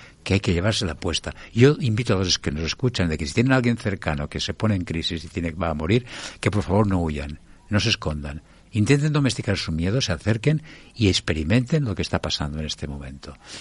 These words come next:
Y verán cómo seguramente se van a llevar una gran herencia. Porque eso es lo que le pasa a la mayoría de gente que en mis vídeos me comentan después que sí, cuando yo acompañé a mi padre, muchas gracias, usted ha puesto palabras a eso que nos pasó,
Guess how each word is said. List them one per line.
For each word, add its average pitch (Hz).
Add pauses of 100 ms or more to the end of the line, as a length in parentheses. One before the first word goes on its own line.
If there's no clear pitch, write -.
(120)
Y 98
verán 101
cómo 87
seguramente 90
se -
van 85
a 85
llevar 82
una 78
gran 82
herencia. 73 (340)
Porque 98
eso 104
es 131
lo 101
que -
le 76
pasa -
a 87
la 85
mayoría 80
de 78
gente 90 (280)
que 80
en 80
mis 80
vídeos 107 (200)
me 113
comentan 85
después 82 (400)
que 90
sí, 127
cuando 90
yo 92
acompañé 92
a 85
mi 85
padre, 104
muchas 90
gracias, 95
usted 92
ha 95
puesto 95
palabras 87
a 85
eso 85
que 80
nos 80
pasó, 101